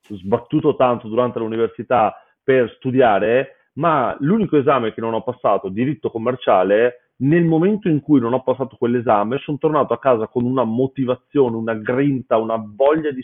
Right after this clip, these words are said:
spaccare il mondo, che poi mi ha dato dei benefici enormi negli esami successivi e che mi ha permesso di uscire con un, eh, eccellente voto. Quindi quello che io dico è veramente, non è bello fallire, però, mhmm, nel ted lo dicevo, c'è proprio una,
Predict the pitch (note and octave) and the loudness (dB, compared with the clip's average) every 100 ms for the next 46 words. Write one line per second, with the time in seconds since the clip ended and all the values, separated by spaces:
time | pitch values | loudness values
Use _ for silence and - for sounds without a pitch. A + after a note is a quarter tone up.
0 | - _ - C#3 - C#3 C3 B2 B2+ C3 | -16 _ -10 -10 -4 0 0 0 -4 -4
1 | A#2+ A2+ A#2+ C#3 E3 - _ _ _ - | -6 -4 0 0 0 -6 _ _ _ -6
2 | - G3 E3+ D3+ G3 F3+ B2+ C3+ B2+ B2+ | 0 2 4 2 2 -2 -2 -2 -2 -2
3 | C#3+ C3 B2 B2 B2+ A2+ A2+ B2+ C#3+ A#2+ | -4 -8 -4 -4 -2 -2 -2 -4 -4 -4
4 | A#2 A2+ A2+ - - C3 - G#2+ G2 A#2 | -2 -4 -6 -12 -12 -10 -6 -4 -2 -2
5 | D3 - _ _ - B2 C#3 D3+ - A2 | -2 -6 _ _ -4 2 4 2 0 0
6 | C3 B2 G#2+ G2+ A#2+ G#2+ B2+ A#2 - G#2 | 2 0 -2 -6 -8 -8 -6 -8 -4 -4
7 | G2+ G#2+ G#2 G2+ G2 F#2+ F#2 G2 - G#2+ | -4 -4 -4 -2 -2 0 0 -4 -6 -6
8 | G2 G2 G#2 F#2 F2 F#2+ B2 A#2 G#2 G2 | -6 -4 -4 -4 -6 -8 -6 -4 -4 -6
9 | - _ _ - C#3+ D#3 D#3 D#3+ C#3 D#3 | -8 _ _ 0 0 2 0 -2 -2 -2
10 | E3+ C#3+ A2+ G2+ A#2 B2+ A2 G2 F#2+ - | 2 4 4 0 -2 -2 -4 -8 -12 -14
11 | - A2+ C#3+ C3+ B2+ - A#2+ A#2 C3+ D3 | -10 -4 -2 0 -2 -2 -4 0 0 2
12 | C#3 A2+ - B2+ B2 F3+ - C3 B2 C#3 | 0 0 -8 -18 -16 -16 -16 -8 -4 -2
13 | - B2+ C#3 D3 C3+ - C3+ A2 - A#2+ | 2 2 2 -2 -2 0 0 0 -4 -6
14 | A#2 C#3 B2 A#2 | -4 0 0 0